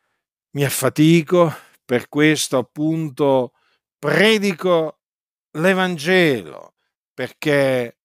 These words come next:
voglio che coloro che ascoltano l'Evangelo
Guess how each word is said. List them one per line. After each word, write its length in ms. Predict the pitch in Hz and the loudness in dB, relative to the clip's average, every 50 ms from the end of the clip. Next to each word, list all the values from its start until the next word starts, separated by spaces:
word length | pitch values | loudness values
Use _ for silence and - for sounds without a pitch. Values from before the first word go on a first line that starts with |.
| _ _ _ _ | _ _ _ _
voglio 840 | - 104 110 131 143 143 147 147 143 143 143 147 143 143 135 _ _ _ _ _ _ | -20 -10 -6 -4 -4 -4 -4 -6 -8 -10 -12 -12 -12 -14 -16 _ _ _ _ _ _
che 480 | _ - 156 156 160 160 156 147 147 - _ _ _ _ _ _ _ _ _ _ _ _ _ _ _ _ _ | _ -4 0 0 2 2 0 -2 -6 -12 _ _ _ _ _ _ _ _ _ _ _ _ _ _ _ _ _
coloro 420 | - 143 151 185 214 202 196 180 | -6 -2 2 2 2 2 2 -2
che 160 | - - 180 | 0 0 2
ascoltano 1300 | 175 170 - - - - - - 233 233 220 196 165 139 123 _ - 123 113 113 110 104 101 104 _ _ _ _ _ _ | 2 2 0 -2 -8 -10 -8 -6 -4 -4 -2 -2 -4 -4 -6 _ -10 -8 -8 -8 -12 -14 -16 -18 _ _ _ _ _ _
l'Evangelo 1200 | 127 127 139 160 180 185 180 165 165 151 147 135 113 123 151 156 156 156 151 151 156 151 156 - | -12 -8 -4 -2 0 0 0 -2 -4 -6 -8 -12 -12 -10 -8 -8 -6 -8 -8 -10 -12 -14 -16 -18